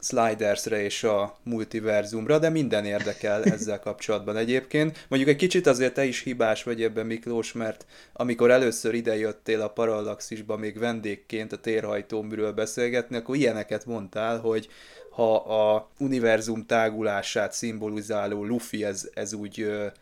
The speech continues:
megnövekedik és tágul, az mibe tágul bele? Hát az egy másik negyedik dimenzióba tágul bele,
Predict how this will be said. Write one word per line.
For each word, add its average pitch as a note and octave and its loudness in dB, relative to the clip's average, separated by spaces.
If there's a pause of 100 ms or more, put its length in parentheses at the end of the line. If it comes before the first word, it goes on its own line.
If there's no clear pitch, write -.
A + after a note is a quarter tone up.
megnövekedik A2+ 0 (280)
és - -8
tágul, A#2 2
az B2 4
mibe A#2 2
tágul A2 2
bele? G#2 0
Hát G2 -8
az G#2+ -6
egy G#2+ -2
másik G#2 -4 (240)
negyedik G#2 -6
dimenzióba G2+ -10
tágul G#2 -6
bele, A2 -2